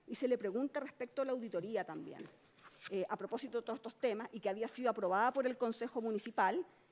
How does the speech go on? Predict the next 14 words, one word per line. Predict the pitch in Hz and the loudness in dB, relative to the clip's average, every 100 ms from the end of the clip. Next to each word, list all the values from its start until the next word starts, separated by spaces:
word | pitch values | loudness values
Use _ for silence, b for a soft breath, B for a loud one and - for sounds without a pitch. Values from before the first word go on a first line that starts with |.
| b b _ - | b b _ -4
Dice | 233 247 | 0 2
que | 247 | 4
nunca | 240 320 311 | 6 6 6
se | - | 2
realizó, | 254 247 - 247 240 339 - | 2 2 0 2 2 0 -6
se | - | 0
le | 202 | 2
pregunta, | 190 214 302 247 - 202 - | 4 8 10 8 4 -2 0
"¿Y | 220 | 0
por | 202 196 | 0 0
qué | 262 | 2
nunca | 277 277 262 | 2 2 0
se | 269 | 0
realizó?", | 226 208 202 254 285 | 0 0 0 0 0